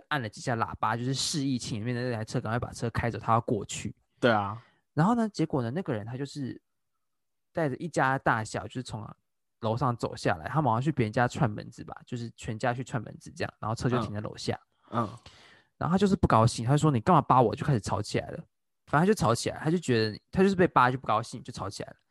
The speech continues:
Speaker 2: 嗯。
Speaker 1: 吵起来之后呢，我们这个新闻的这个主角，就是要过马路的这个，叫他 A 先生好了，然后被扒的是 B 先生。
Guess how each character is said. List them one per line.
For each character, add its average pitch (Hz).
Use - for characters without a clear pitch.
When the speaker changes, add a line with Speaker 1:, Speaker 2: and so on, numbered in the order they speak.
Speaker 2:
嗯。 117
Speaker 1:
吵 196
起 208
来 -
之 139
后 160
呢， 120
我 135
们 123
这 202
个 110
新 185
闻 135
的 117
这 139
个 131
主 107
角， 90
就 113
是 135
要 139
过 165
马 110
路 113
的 113
这 120
个， 110
叫 175
他 135
A 156
先 143
生 127
好 120
了， -
然 123
后 143
被 165
扒 139
的 123
是 127
B 120
先 110
生。 107